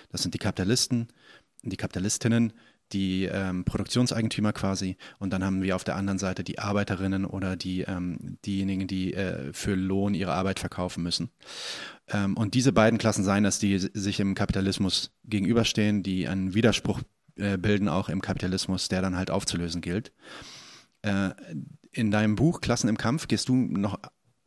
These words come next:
f-, äh, um einiges mehr ins Detail ein. Du, äh, betrachtest natürlich auch diese beiden Hauptklassen und bezeichnest die auch so, als die, zumindest die in dem Hauptwiderspruch stehen. Du redest aber dann auch noch von einer lohnabhängigen Zwischenklasse,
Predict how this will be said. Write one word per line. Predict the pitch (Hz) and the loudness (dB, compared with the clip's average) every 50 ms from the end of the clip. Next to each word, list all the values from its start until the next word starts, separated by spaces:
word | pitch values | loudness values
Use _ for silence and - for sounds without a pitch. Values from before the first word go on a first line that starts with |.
| - - - - | -20 -20 -16 -10
f-, | - - - - - - | -8 -6 -6 -6 -6 -6
äh, | - 113 104 | -6 -4 -4
um | 101 98 - - 95 | -2 -2 -2 0 0
einiges | 98 92 113 131 127 120 - - | 2 4 6 6 6 6 6 4
mehr | 113 104 | 4 2
ins | 104 - | 2 2
Detail | - 101 - - 120 135 165 | 0 -2 -2 -2 -2 0 0
ein. | 180 143 143 147 135 | 2 2 2 0 0
Du, | 110 104 107 107 95 71 82 | 0 0 0 0 0 0 0
äh, | 78 80 104 - - - - - - - - - | -2 -2 -2 -4 -8 -10 -16 -14 -14 -14 -8 -4
betrachtest | - - - - - - - - | -4 -4 -2 -2 -4 -2 -2 -4
natürlich | 104 90 - 110 98 - - | -4 -2 0 0 0 0 0
auch | 113 - | -2 -2
diese | - - 101 101 | -2 -2 -2 0
beiden | 101 101 95 95 98 | 0 0 0 2 0
Hauptklassen | 117 151 - - - 135 127 - 135 | 0 0 -2 -2 -4 -2 -2 0 0
und | 113 95 | -2 -2
bezeichnest | - - - - 92 104 - 143 135 - - | -2 -4 -4 -4 -4 -4 -2 -2 -2 -2 0
die | 135 117 | 0 -2
auch | 131 127 | -2 -2
so, | - - 135 123 | -2 0 2 2
als | 92 95 - | 2 0 0
die, | - - 98 98 - | -2 -2 -2 -2 0
zumindest | - - 104 98 98 101 - - | 2 2 2 4 2 0 0 -2
die | 92 87 87 | -2 0 0
in | 90 92 | 0 0
dem | 90 90 90 | -2 -2 0
Hauptwiderspruch | 98 98 - - - 98 104 - - - 110 - | -2 -2 -2 0 0 0 0 0 -2 -6 -6 -6
stehen. | - - 123 127 139 - - - - - - - - - - - | -4 -2 -2 -2 -2 -4 -8 -12 -10 -10 -8 -10 -10 -12 -4 0
Du | - | 4
redest | 101 104 139 139 127 - | 6 8 8 8 8 6
aber | 110 110 | 6 6
dann | 107 104 98 | 6 4 4
auch | 95 101 | 4 4
noch | 101 95 - | 2 0 0
von | - 104 95 92 | 0 0 0 2
einer | 92 90 | 2 2
lohnabhängigen | 95 98 104 95 92 - 98 92 87 82 87 82 | 2 2 2 2 2 2 0 0 0 -2 -4 -4
Zwischenklasse, | - - 131 135 - 131 - - 117 110 - 107 101 101 | 0 0 2 4 4 2 2 2 0 0 2 0 -2 -2